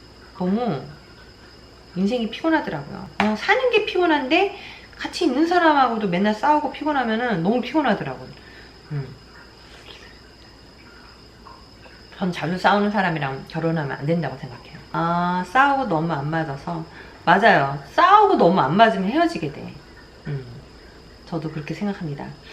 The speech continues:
아, 난 그건 좀 아닌 것 같아. 일, 이 미터씩 떨어져서 걷는 건. 어제 제나가 얘기한 게 맞는 것 같아. 음. 어쩌면은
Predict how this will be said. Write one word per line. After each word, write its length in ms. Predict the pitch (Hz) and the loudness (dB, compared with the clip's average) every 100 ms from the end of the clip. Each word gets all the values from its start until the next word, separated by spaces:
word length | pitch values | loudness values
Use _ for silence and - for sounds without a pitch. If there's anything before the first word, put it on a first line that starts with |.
| - | -4
아, 120 | 175 | 0
난 160 | 226 269 | 2 2
그건 240 | 214 254 | 2 2
좀 140 | 294 - | 4 4
아닌 260 | - 208 | 4 2
것 60 | 214 | -2
같아. 220 | 151 160 | -4 -2
일, 160 | 151 208 | -2 0
이 180 | 262 | 0
미터씩 380 | 269 - 220 202 | 0 -4 -6 0
떨어져서 440 | 220 247 233 220 165 | 2 2 0 -4 -4
걷는 220 | 139 127 | -6 -8
건. 180 | 123 - - - | -12 -14 -18 0
어제 260 | 175 202 269 | 4 4 4
제나가 340 | 208 208 233 | 4 6 6
얘기한 240 | 156 175 | 4 0
게 60 | 170 | -2
맞는 280 | 147 139 147 | -2 -4 -4
것 60 | 123 | -6
같아. 220 | - - - - - - - - - - | -10 -14 -18 -20 -20 -20 -20 -20 -20 -16
음. 200 | 131 123 - - - - - - - - - - - - - - - | -14 -14 -20 -20 -20 -20 -20 -20 -20 -20 -20 -20 -20 -20 -20 -20 -12
어쩌면은 640 | 156 170 196 175 165 151 | -6 2 2 4 0 -2